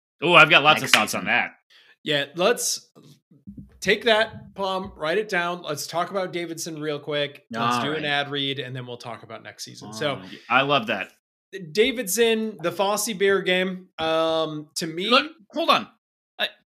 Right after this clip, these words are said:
Speaker 1: let's remember our emotions, 'cause we all hopped on a call. It was
Speaker 2: We
Speaker 1: a good
Speaker 2: were
Speaker 1: time.
Speaker 2: very angry.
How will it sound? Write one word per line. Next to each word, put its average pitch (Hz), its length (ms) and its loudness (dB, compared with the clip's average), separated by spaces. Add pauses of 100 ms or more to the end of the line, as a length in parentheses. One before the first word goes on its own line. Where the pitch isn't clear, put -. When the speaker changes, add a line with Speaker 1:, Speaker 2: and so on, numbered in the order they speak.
(500)
Speaker 1:
let's 277 300 4
remember 190 580 4
our 147 220 6
emotions, 139 840 0
'cause 135 140 -8
we 247 180 2
all 202 200 6
hopped 139 300 0
on 113 100 0
a 104 60 -6
call. 85 280 -8
It 123 60 -2
was 160 120 0
Speaker 2:
We 226 80 10
Speaker 1:
a - 20 6
good 208 100 12
Speaker 2:
were 175 80 10
Speaker 1:
time. 127 140 -2 (240)
Speaker 2:
very 180 240 12
angry. 110 440 6